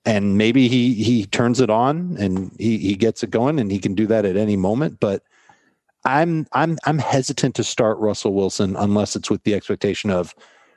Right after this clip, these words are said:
all right, what he gave you last week where he ran for a touchdown is twenty-one fantasy points. That's what I would hope to have from him, is right around twenty to twenty-two. But those games that he had earlier this year with thirty plus points, forget it. I don't, I don't see that happening.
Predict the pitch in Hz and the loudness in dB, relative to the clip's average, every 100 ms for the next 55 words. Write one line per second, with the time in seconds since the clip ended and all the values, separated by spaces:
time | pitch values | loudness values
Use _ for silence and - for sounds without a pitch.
0 | _ 98 78 107 107 113 120 131 127 117 | _ -4 -4 0 2 4 2 4 4 4
1 | 107 - 110 101 92 82 85 107 123 117 | 0 0 -2 0 -2 0 0 2 2 0
2 | 101 85 90 80 - 85 82 - - - | -2 0 -2 -2 -2 -2 -4 -10 -20 -20
3 | - - 107 - - 113 107 98 - 92 | -20 -4 -2 -2 0 2 2 0 0 -2
4 | - 92 98 87 - - 104 - 113 95 | -2 -2 -2 -2 -4 -2 -2 -2 -2 0
5 | 90 85 82 - 101 - _ - - 95 | 0 0 -4 -2 -4 -4 _ -6 -4 -2
6 | 80 82 95 85 90 90 98 95 92 90 | -2 -2 -4 -4 -4 -6 -2 -2 0 -2
7 | 85 82 - 92 90 80 - 90 80 - | -2 -6 -4 -2 -2 -2 -4 -6 -4 -4
8 | 87 85 - _ - - - 110 110 92 | -4 -4 -12 _ -20 -8 -4 0 0 0
9 | 117 123 123 127 117 117 110 110 120 101 | 0 0 2 2 4 4 4 2 2 0
10 | 92 110 123 90 - 110 110 117 104 - | -2 -2 0 -2 -2 -2 0 -2 -2 -2
11 | 110 143 - - 85 131 151 95 101 127 | -2 -2 -4 -10 -8 -4 -2 0 -2 0
12 | 120 165 160 - 175 160 82 85 - - | -2 -2 -4 -4 -2 -2 -4 -6 -6 -8
13 | 92 | -8